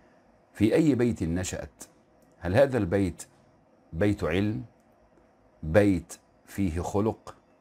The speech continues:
بيت فيه نظام؟ هل هذا البيت بيت فيه حياء؟ هل هذا البيت بيت ملائكي أم بيت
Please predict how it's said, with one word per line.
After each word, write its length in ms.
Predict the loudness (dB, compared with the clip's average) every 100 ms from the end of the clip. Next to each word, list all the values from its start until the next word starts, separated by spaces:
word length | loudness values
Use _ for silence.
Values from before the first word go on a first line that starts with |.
| _ _ 2 2 2
بيت 380 | 2 2 2 -2
فيه 480 | -4 -2 0 0
نظام؟ 440 | -2 0 0 0 -4 _ _ _ _ _ 2 2 4
هل 120 | 0
هذا 240 | 2 2
البيت 480 | 2 4 4 4 -2 -14 _ _ -14
بيت 540 | -2 2 4 4 0
فيه 380 | -8 -4 -2 -2
حياء؟ 420 | -4 -2 0 -2 -6 _ _ 2 2 2 -16
هل 200 | -4 2
هذا 200 | 4 4
البيت 460 | 2 2 2 0 -4 -20 _
بيت 420 | -8 0 2 2 0
ملائكي 760 | 0 2 2 2 -2 -4 -8 -4 2
أم 180 | 4 4
بيت 280 | 0 -2